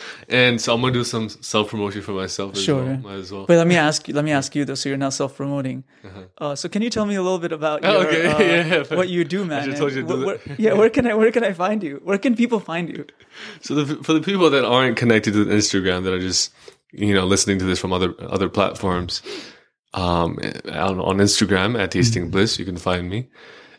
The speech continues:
Speaker 1: And also for the people that are wanting,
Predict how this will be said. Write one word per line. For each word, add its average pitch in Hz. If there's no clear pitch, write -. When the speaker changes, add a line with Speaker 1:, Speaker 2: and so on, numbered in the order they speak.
Speaker 1:
And 95
also 98
for 107
the 95
people 107
that 98
are 95
wanting, 95